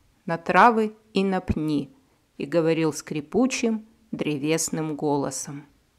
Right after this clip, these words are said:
После того, как в две тысячи тринадцатом году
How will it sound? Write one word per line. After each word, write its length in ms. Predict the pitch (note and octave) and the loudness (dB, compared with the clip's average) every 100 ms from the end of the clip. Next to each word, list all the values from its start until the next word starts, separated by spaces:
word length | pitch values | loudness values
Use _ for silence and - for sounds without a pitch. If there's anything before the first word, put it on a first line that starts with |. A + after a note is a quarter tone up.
| _ _ - - - _ - _ _ - | _ _ -16 -16 -16 _ -20 _ _ 4
После 320 | B3 B3+ A#3+ | 4 6 4
того, 340 | A#3 A3+ A#3+ | 6 8 8
как 260 | A#3 G#3+ F#3+ | 8 4 4
в 40 | |
две 120 | G3 | 0
тысячи 340 | A3 A3+ - G3+ | 2 2 4 2
тринадцатом 800 | G3+ G3+ G3+ F3+ - - F3 E3+ | 4 4 6 6 4 -2 -2 0
году 560 | F3+ E3 G3 D3+ - | 0 6 6 4 -2